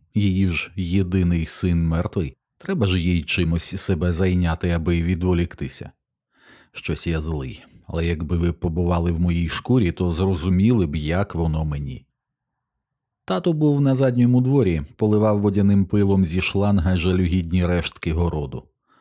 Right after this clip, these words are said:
Але то був дохлий номер, про це свідчив не лише похоронний вираз його обличчя і сам город. Земля була сіра і легка, як пух. Усе пожухло, крім кукурудзи,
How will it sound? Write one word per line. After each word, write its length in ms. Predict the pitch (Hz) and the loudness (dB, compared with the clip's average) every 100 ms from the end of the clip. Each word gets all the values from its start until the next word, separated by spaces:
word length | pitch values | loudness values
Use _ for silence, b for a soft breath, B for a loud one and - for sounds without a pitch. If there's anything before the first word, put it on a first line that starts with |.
| b - | b -4
Але 240 | 117 110 | 2 2
то 160 | 98 101 | 2 0
був 300 | 90 95 92 | 0 0 0
дохлий 420 | 85 90 - 85 | 0 -2 0 0
номер, 320 | 82 80 78 - - | 0 -2 -4 -10 -8
про 160 | 90 | -6
це 180 | - 95 | -2 -4
свідчив 440 | - 90 - 95 87 | -2 -4 -2 -2 0
не 100 | 87 | 0
лише 320 | 85 - 113 | 0 -2 0
похоронний 580 | 113 - 107 101 101 98 | -2 -2 0 2 2 2
вираз 380 | 95 92 85 | 2 0 0
його 320 | 92 92 90 87 | 0 0 0 0
обличчя 460 | 85 87 - - | 0 -2 -2 -4
і 140 | 80 78 | -4 -6
сам 300 | - 82 78 | -6 -4 -2
город. 440 | 82 71 64 - _ _ _ _ _ _ _ _ _ _ _ | -4 -4 -10 -16 _ _ _ _ _ _ _ _ _ _ _
Земля 380 | 104 101 98 98 | -2 2 2 2
була 420 | 90 90 90 82 - | 0 0 0 -2 -6
сіра 420 | - 107 113 95 | -4 -2 0 2
і 60 | 85 | 0
легка, 420 | 82 - - 92 | -2 -4 -4 -2
як 240 | 82 71 | -2 -6
пух. 380 | - 80 - - | -8 -10 -10 -10
Усе 260 | 101 - 196 | -6 -2 -2
пожухло, 680 | - 95 95 120 - 98 92 | 0 0 2 0 0 -2 0
крім 380 | 98 95 92 | 0 2 2
кукурудзи, 800 | 87 85 92 92 90 80 78 80 | 0 -4 -2 -2 -2 -4 -6 -6